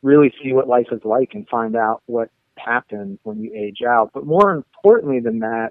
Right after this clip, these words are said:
the reason these young people wanted to do this film is they all said basically the same thing. When they were in care, nobody listened to what they had to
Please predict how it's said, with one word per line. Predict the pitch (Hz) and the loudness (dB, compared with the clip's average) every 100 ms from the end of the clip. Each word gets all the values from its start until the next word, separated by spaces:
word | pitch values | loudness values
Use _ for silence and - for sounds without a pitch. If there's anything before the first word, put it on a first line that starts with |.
| _ | _
the | 123 | -8
reason | 127 202 240 190 | -2 -2 0 -2
these | 151 135 | -4 -4
young | 135 131 - | -4 -4 -6
people | 135 120 | -6 -4
wanted | 117 127 127 113 | -2 -2 -2 -8
to | 110 - | -14 -6
do | 123 | -6
this | 123 104 _ - | -4 -6 _ -2
film | 185 135 104 147 - _ - | -2 -2 -6 -10 -16 _ -4
is | 127 120 - | -2 0 4
they | 131 | 6
all | 202 214 | 6 4
said | 196 | 0
basically | 147 147 170 143 | 2 0 0 -4
the | 127 113 | -4 -4
same | 135 117 107 | -6 -6 -4
thing. | 143 127 | -4 -2
When | 120 | -2
they | 117 | -2
were | 117 117 | -2 -2
in | 151 196 - | -2 -4 -6
care, | 127 107 107 107 _ _ _ _ _ _ _ | -6 -4 -6 -8 _ _ _ _ _ _ _
nobody | 135 160 185 180 143 | -2 0 2 0 2
listened | 135 139 - 127 | 2 2 -4 -14
to | 120 | -4
what | 120 120 | -4 -2
they | 117 | -4
had | 113 | -4
to | 98 | -6